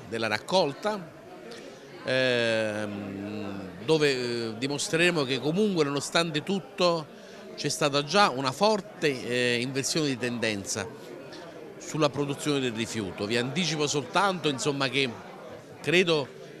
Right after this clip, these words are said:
che si possa dire che la produzione dell'indifferenziato sia diminuito quasi della metà, che il multimateriale, la carta e il cartone, il vetro siano aumentati,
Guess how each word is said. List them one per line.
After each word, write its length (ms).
che 60
si 100
possa 300
dire 260
che 320
la 160
produzione 760
dell'indifferenziato 920
sia 240
diminuito 1040
quasi 280
della 220
metà, 440
che 140
il 240
multimateriale, 1120
la 100
carta 320
e 20
il 60
cartone, 500
il 120
vetro 520
siano 240
aumentati, 1300